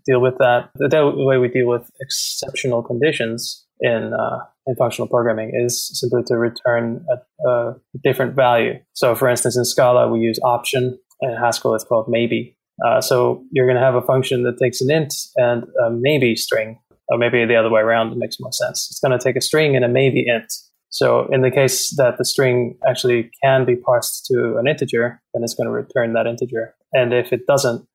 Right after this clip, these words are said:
parse to an integer, it's gonna return a special value called nothing or none, which is not the same thing as null, uh, which, which we can talk about later. But it's going to be, so this special, uh, case, nothing or none, is going to be encoded in the,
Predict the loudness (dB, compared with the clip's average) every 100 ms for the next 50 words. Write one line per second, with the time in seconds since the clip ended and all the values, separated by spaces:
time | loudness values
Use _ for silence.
0 | -4 -2 0 0 0 -4 -4 -4 -4 -4
1 | -4 -2 -4 -4 -2 -2 -2 -4 -4 -2
2 | 0 0 -2 -4 _ 0 0 0 -4 -8
3 | -16 _ -2 -2 -2 -2 -2 -2 -6 -10
4 | -8 -2 -2 -2 -8 _ 0 2 4 2
5 | 2 2 2 4 2 2 0 2 4 4
6 | 2 -2 -10 -4 -2 0 -2 -2 -4 -4
7 | -2 -4 0 0 0 2 2 0 -6 _
8 | 0 0 -4 -2 0 0 -2 _ -4 0
9 | 2 2 2 2 4 4 0 -6 -2 0
10 | 2 0 -4 0 0 0 -2 -4 0 2
11 | 2 0 0 0 0 2 0 0 2 2
12 | 2 0 -2 -4 -4 -6 -8 -4 0 0
13 | 0 -4 -8 -6 0 0 0